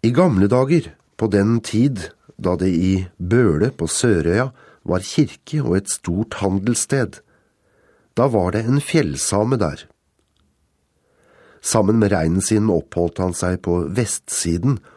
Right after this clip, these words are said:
av Sørøya. En høstdag, da han gjette reinen sin vest for Bøle, kom plutselig en flokk med kareltjuder og ville ha ham til veiviser til handelsstedene, for de ville røve dem.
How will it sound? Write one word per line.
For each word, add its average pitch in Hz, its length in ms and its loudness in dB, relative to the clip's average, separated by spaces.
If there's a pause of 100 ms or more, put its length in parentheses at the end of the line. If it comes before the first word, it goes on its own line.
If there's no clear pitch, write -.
av 92 160 -6
Sørøya. 71 480 0 (1600)
En 123 160 2
høstdag, 151 560 2
da 107 160 2
han 110 160 0
gjette 117 400 0
reinen 90 380 0
sin 110 260 0
vest - 460 -4
for 101 240 0
Bøle, 117 400 2 (580)
kom - 240 2
plutselig 117 600 0
en 120 100 -2
flokk - 320 -2
med 104 160 0
kareltjuder 110 1040 2 (460)
og 101 100 0
ville 113 220 2
ha 98 160 0 (100)
ham 101 160 -2
til 131 240 0
veiviser 95 720 0
til 82 240 -4
handelsstedene, 90 880 -2 (560)
for 98 200 -2
de 85 120 0
ville 82 240 2
røve 98 320 2
dem. 98 200 -2